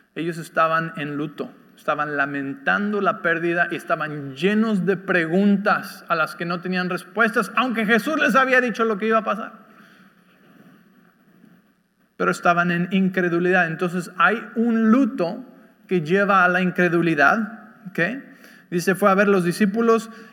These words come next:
y les dijo lo que había sucedido, mas cuando les dijo que Jesús estaba vivo y que lo había visto, ellos no le creyeron." Verso doce,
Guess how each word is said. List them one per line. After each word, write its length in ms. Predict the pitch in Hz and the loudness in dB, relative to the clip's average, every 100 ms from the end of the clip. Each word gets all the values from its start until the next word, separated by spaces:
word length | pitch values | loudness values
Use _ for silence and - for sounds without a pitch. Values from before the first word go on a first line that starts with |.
| - | -2
y 80 | |
les 220 | 165 170 156 | 0 2 2
dijo 240 | 214 226 | 2 4
lo 160 | 208 196 | 2 2
que 80 | |
había 160 | 185 185 | 2 2
sucedido, 480 | 170 185 190 214 226 | 0 0 2 2 2
mas 240 | 196 175 | 0 -2
cuando 520 | - 175 170 170 170 | -2 -4 -2 0 0
les 360 | 165 165 151 143 | 2 0 -2 -2
dijo 380 | 202 233 - 233 | 0 0 -2 -4
que 120 | 185 | -2
Jesús 320 | 185 175 190 | -2 -4 -4
estaba 340 | 170 180 165 165 | -2 0 2 2
vivo 440 | 214 240 240 240 | 2 0 -2 -4
y 100 | 233 | -6
que 120 | - 165 | -4 -2
lo 140 | 156 | 0
había 180 | 151 147 | 2 2
visto, 480 | 170 240 - 240 240 | 2 0 0 -4 -2
ellos 260 | 202 190 165 | -2 -2 -2
no 140 | 180 | -2
le 160 | 175 165 | -2 -2
creyeron." 580 | 156 143 143 135 - - - - - _ | -2 -2 -2 -4 -8 -16 -20 -20 -20 _
Verso 360 | 170 185 180 180 | 0 0 0 0
doce, 360 | 190 190 160 | 0 0 -4